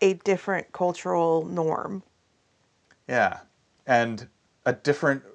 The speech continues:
Speaker 2: version of heroism based on what it means to be this grand mythic figure. I kinda like that.
Speaker 1: So Puppet remembers, but doesn't quite remember, that Simon already came and visited him today.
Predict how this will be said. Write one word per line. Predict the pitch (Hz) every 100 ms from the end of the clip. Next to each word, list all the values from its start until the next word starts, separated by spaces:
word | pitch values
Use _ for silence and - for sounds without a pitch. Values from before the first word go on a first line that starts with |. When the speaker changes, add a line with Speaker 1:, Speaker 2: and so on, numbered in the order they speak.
| -
Speaker 2:
version | 107 117 117 120 113
of | 98
heroism | 131 117 104 98 101 101 95 95 _ _ _
based | 107 104 - 123
on | 110 104
what | 113
it | 127
means | 117 107 107
to | -
be | 104
this | 101 98
grand | - 104 98 92
mythic | 90 90
figure. | - 95 90 - - - _ _ _ _ _
I | -
kinda | 135 120
like | 104 98
that. | - - - _ _ _ _ _ _ _ -
Speaker 1:
So | - 233 214 - _ _ -
Puppet | 277 285 277 - _ _ _
remembers, | 226 220 208 226 240 277 294 269 - - _ _
but | - -
doesn't | 214 214 - -
quite | - 214 220
remember, | 247 254 254 254 277 277 - _ _
that | 208 220 196 - _ _
Simon | - - 226 226
already | 214 190 190 196 185 180
came | - 202 190
and | 170
visited | 170 165 208 226
him | 233 233
today. | 240 240 254